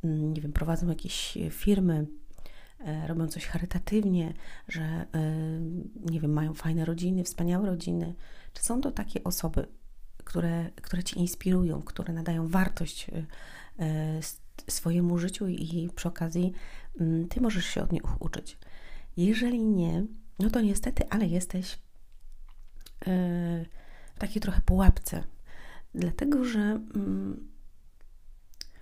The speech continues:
ludzie, z którymi mamy do czynienia, mają naprawdę ogromny wpływ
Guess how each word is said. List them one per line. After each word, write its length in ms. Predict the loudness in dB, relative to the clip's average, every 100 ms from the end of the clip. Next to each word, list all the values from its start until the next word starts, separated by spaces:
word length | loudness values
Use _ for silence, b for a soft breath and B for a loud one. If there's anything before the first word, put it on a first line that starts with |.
| b b b b -18 -16 0
ludzie, 360 | 2 4 4 4
z 80 | 2
którymi 500 | 0 2 4 4 2 0
mamy 300 | 0 2 4
do 100 | 4
czynienia, 560 | 4 4 4 4 0 -2
mają 380 | 2 4 4 2 0
naprawdę 480 | 4 8 8 6 -2
ogromny 440 | -2 2 4 4 2
wpływ 560 | 0 4 4 4 -2